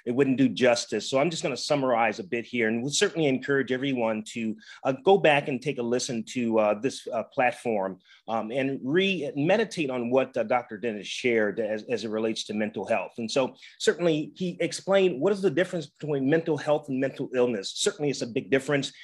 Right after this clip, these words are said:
and we need to know what that is and know how to manage and handle that in our lives. What are the various signs and symptoms that, that occur? Are we paying attention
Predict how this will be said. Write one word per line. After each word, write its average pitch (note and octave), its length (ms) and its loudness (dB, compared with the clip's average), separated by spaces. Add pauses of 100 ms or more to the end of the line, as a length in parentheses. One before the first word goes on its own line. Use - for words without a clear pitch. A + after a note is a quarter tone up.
and B2+ 140 2
we D3 80 2
need C#3+ 180 -2
to A#2 80 2
know C3 160 6
what B2 220 2
that A#2 180 0
is B2 220 0
and A2+ 100 -6
know A#2+ 80 -2
how A#2+ 160 -6
to A#2 100 -4
manage A#2+ 460 -2
and G#2 100 -10
handle C3 340 -2
that G#2+ 260 0
in G#2 100 -6
our G2+ 140 -4
lives. G#2 580 -2 (280)
What A3 120 6
are B3 60 10
the G3+ 100 2
various D#3+ 420 0
signs D#3 360 -4
and B2+ 120 -4
symptoms A#2 600 -6
that, A2 260 -2
that A#2 160 -2
occur? A2+ 500 -2
Are B2 120 -2
we D#3+ 140 -6
paying G3+ 320 -6
attention B2+ 580 -6